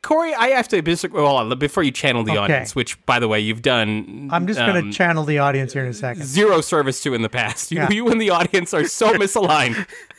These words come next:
Speaker 1: <laughs> They're not thinking
Speaker 2: No,
Speaker 1: what you're
Speaker 2: they
Speaker 1: thinking.
Speaker 2: are,
Speaker 1: I'll get back to
Speaker 2: they
Speaker 1: you in a
Speaker 2: are
Speaker 1: second.
Speaker 2: thinking exactly what I'm thinking. I'm gonna channel the audience
Speaker 1: Here's,
Speaker 2: for you.
Speaker 1: here's an argument. Here's an argument, um, for Carter's, uh, sign placement,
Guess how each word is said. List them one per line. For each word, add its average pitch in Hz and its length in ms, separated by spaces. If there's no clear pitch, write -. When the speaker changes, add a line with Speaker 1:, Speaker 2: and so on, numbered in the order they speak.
Speaker 1:
<laughs> - 0
They're 240 260
not 196 220
thinking 185 220
Speaker 2:
No, 175 80
Speaker 1:
what 139 140
you're 139 80
Speaker 2:
they 175 80
Speaker 1:
thinking. 208 200
Speaker 2:
are, 185 100
Speaker 1:
I'll 208 80
get 208 140
back 170 140
to 185 60
Speaker 2:
they 190 60
Speaker 1:
you 190 40
in 202 40
a 208 40
Speaker 2:
are 196 60
Speaker 1:
second. - 80
Speaker 2:
thinking 196 320
exactly 165 560
what 156 140
I'm 143 140
thinking. 127 360
I'm 165 160
gonna 175 140
channel 165 340
the 156 100
audience 269 340
Speaker 1:
Here's, - 80
Speaker 2:
for 123 160
you. 170 120
Speaker 1:
here's 254 280
an 254 80
argument. 180 460
Here's 185 200
an 165 80
argument, 127 500
um, 110 360
for - 160
Carter's, 107 720
uh, 101 440
sign 107 280
placement, 95 520